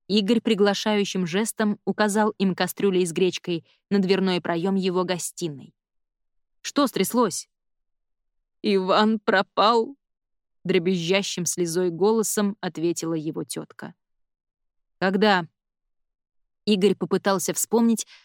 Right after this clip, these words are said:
когда видел соседа в последний раз, и не смог. Он был занят Яной по самую макушку. Как увидел ее в панаме на скамейке, так сразу и стал занят для всего остального женского населения планеты.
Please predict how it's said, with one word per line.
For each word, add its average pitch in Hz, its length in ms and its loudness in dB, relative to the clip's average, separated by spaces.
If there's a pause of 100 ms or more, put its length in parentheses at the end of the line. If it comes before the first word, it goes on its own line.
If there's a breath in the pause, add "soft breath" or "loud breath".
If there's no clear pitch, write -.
(140 soft breath)
когда 190 340 2
видел 214 300 2
соседа 196 420 -2
в - 60 -18
последний 202 500 0
раз, 160 300 -4 (320 soft breath)
и 196 60 2
не 220 120 4
смог. 196 500 -2 (520)
Он 247 200 2
был 254 180 2
занят 240 360 2
Яной 214 460 0
по 196 100 -4
самую 262 460 -2
макушку. 208 680 -4 (680)
Как - 180 -4
увидел 247 400 2
ее 208 300 2
в - 100 -6
панаме 220 400 2
на 185 100 0
скамейке, 214 680 -4 (380)
так 233 140 -6
сразу 269 340 2
и 254 80 2
стал 262 340 0
занят 214 400 2
для 190 160 2
всего 226 320 -2
остального 208 580 0
женского 185 440 -2
населения 180 580 -2
планеты. 185 560 -6